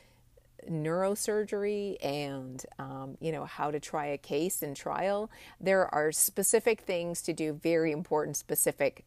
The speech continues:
other things. But for the most part in life, we are all just winging it. And I have to say that if you are spending a lot of your time berating yourself, please know,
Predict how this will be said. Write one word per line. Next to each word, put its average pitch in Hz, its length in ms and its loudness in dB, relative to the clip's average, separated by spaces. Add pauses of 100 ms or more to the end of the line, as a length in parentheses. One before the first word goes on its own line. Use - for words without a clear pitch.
other 139 240 0
things. 139 480 -4 (340)
But 156 300 4
for 208 140 0
the 202 60 0
most 165 280 0
part 277 340 -2
in 214 140 -4
life, 156 400 0 (180)
we 214 200 6
are 185 180 2 (140)
all 160 380 2 (180)
just - 420 -2 (100)
winging 147 480 -2
it. 123 200 -4 (320)
And 170 180 -2
I 160 60 0
have 226 400 -6
to 220 100 -4
say 143 400 0 (260)
that 165 120 4
if 156 140 -2
you 202 540 -2
are 147 80 -4
spending 147 460 -6 (320)
a 147 80 -6
lot 165 340 4
of 196 80 0
your 202 120 2
time 139 480 -10 (120)
berating 160 500 4
yourself, 139 480 -6 (440)
please 240 720 2
know, 151 460 -6